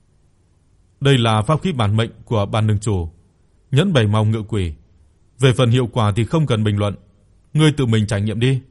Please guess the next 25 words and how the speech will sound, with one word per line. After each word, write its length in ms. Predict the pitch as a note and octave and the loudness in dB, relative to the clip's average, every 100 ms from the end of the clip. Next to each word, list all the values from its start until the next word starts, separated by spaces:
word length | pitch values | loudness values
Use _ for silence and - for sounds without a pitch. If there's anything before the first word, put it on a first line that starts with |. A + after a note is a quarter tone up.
| _ _ _ _ _ _ _ _ _ _ _ _ _ _ _ _ _ _ _ _ - | _ _ _ _ _ _ _ _ _ _ _ _ _ _ _ _ _ _ _ _ 0
"Ta 100 | C3+ | 2
vốn 220 | C#3+ D#3+ | 2 0
dự 140 | A2+ | -2
đoán 160 | A2+ D3+ | -2 -2
rằng 400 | A#2+ G2+ F#2+ F#2 - - | -2 -2 -4 -6 -14 -6
ngươi 240 | B2+ B2+ B2+ | 0 2 2
là 140 | G#2 | 0
đường 200 | G2 F#2+ | -2 -4
chủ, 300 | - F2+ D#2 - _ _ _ _ | -4 -6 -6 -14 _ _ _ _
ngươi 160 | D3+ D#3 | 2 4
liền 240 | A#2+ A2+ | 4 2
vui 140 | D3 B2+ | 0 0
vẻ 120 | G2 | -2
thừa 140 | A2 | -2
nhận. 260 | G2 F2+ F2 - _ _ _ _ _ _ | -4 -6 -8 -14 _ _ _ _ _ _
Nhẫn 240 | C3+ G3 | 0 2
bảy 140 | C#3+ A2+ | 2 2
màu 160 | A2+ | 0
ngự 160 | A2 A2 | 0 -2
quỷ 200 | F#2+ F#2+ | -4 -6
sao? 260 | - A#2+ A#2+ - _ - C3 | -4 -6 -6 -12 _ -6 -4
<laughs> 440 | - - _ _ - | -4 -10 _ _ -4
Thú 140 | D3 | -2
vị 120 | B2+ F#2+ | -2 -4
thật. 180 | F#2 | -6